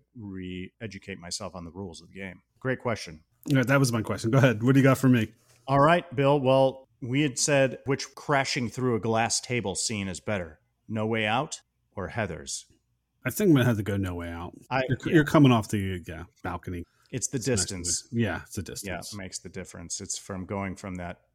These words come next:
Speaker 1: the upper staircase there, or upper
Speaker 2: Mm-hmm.
Speaker 1: level of the home all the way down.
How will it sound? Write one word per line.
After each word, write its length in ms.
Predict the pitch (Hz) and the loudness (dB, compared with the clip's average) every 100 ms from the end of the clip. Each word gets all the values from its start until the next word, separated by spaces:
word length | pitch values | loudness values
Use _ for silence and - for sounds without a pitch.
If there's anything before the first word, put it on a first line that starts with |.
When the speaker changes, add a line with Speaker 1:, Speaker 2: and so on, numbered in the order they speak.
| _ - | _ -14
Speaker 1:
the 140 | 113 | -8
upper 280 | 98 - 87 | -8 -8 -10
staircase 800 | 82 - 90 87 - 95 82 - | -10 -10 -10 -12 -16 -18 -10 -10
there, 200 | - 87 | -8 -14
or 260 | 87 95 98 | -16 -18 -18
upper 340 | 107 92 90 - _ _ _ _ | -18 -18 -20 -20 _ _ _ _
Speaker 2:
Mm-hmm. 140 | 127 110 | 0 2
Speaker 1:
level 280 | 104 92 85 | 2 0 -6
of 60 | |
the 100 | 85 | -8
home 280 | 85 87 85 | -10 -10 -8
all 100 | 85 | -10
the 60 | 85 | -10
way 160 | 82 82 | -12 -12
down. 360 | 85 80 76 | -12 -14 -16